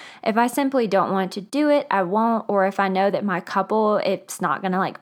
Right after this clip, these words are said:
fit them, then I don't do it. But I always welcome it, and I think sometimes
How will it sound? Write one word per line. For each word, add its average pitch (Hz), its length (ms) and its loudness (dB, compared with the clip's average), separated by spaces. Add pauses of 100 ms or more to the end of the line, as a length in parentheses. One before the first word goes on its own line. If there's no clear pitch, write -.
fit 180 240 -6
them, 254 400 0
then 190 260 0
I 185 120 -2
don't 175 320 -6
do 170 180 -6
it. 311 300 -2
But 208 260 2 (300)
I 233 120 4
always 240 380 2
welcome 208 400 0
it, 285 240 -2
and 214 100 0
I 208 120 0
think 247 260 -2
sometimes 240 640 -2